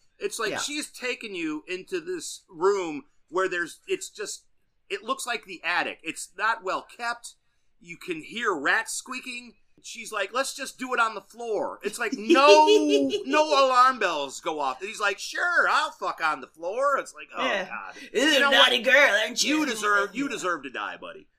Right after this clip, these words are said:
Speaker 2: Yeah.
Speaker 1: Um,
Speaker 2: But then, so then, <laughs> so then they're up in the attic, and she subtly locks the door behind her.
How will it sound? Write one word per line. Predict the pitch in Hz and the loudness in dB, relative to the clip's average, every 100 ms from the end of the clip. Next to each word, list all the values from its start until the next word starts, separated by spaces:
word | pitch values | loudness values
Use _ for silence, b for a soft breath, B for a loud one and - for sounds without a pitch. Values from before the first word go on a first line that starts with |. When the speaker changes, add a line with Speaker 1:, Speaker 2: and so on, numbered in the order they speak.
| _ _ _ | _ _ _
Speaker 2:
Yeah. | - 107 | -10 -10
Speaker 1:
Um, | 95 - _ B B B B | -12 -20 _ B B B B
Speaker 2:
But | 262 262 | -6 0
then, | 294 285 285 - | 0 0 -4 -6
so | 269 | -2
then, | 269 269 - 339 | 2 2 2 0
<laughs> | |
so | 262 | -2
then | 247 294 | -8 -4
they're | 294 | 0
up | 247 | 0
in | 247 | -2
the | 240 | -8
attic, | 202 165 170 - B B _ | -4 -4 -6 -12 B B _
and | 208 | -4
she | - 262 247 233 | -4 -2 -6 -8
subtly | - - 277 277 294 415 359 277 208 202 214 | -8 -4 0 0 0 -6 -6 -6 -8 -10 -6
locks | 202 208 233 - | -2 0 0 -6
the | - 208 | -6 -6
door | 202 208 202 185 | -6 -6 -4 -4
behind | 180 190 196 196 180 | -4 -6 -8 -10 -10
her. | 143 - | -10 -10